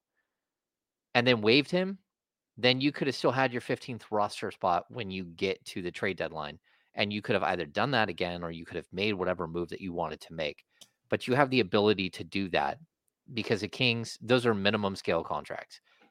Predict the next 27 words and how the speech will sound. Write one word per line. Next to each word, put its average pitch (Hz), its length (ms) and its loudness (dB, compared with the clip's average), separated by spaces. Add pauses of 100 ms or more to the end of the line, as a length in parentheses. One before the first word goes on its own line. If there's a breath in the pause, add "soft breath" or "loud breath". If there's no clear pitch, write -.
You 113 140 2
can 143 160 6
absorb 101 480 2
minimum 90 320 -2
scale 87 260 -2
contracts, 82 600 0
give 98 180 4
out 90 300 6 (420 soft breath)
a - 40 -14
future 107 420 2
nothing 90 640 0
contract 87 520 2
for 90 80 -6
somebody 87 460 0
who's 90 220 -4
never 92 260 2
gonna 85 180 -4
come 87 200 -6
over 80 360 0 (440 soft breath)
to 110 100 2
the, 82 320 4 (400)
to 117 100 -2
the 90 160 2
U 82 280 0
S 78 240 -2
and 80 100 -8
play. 76 420 0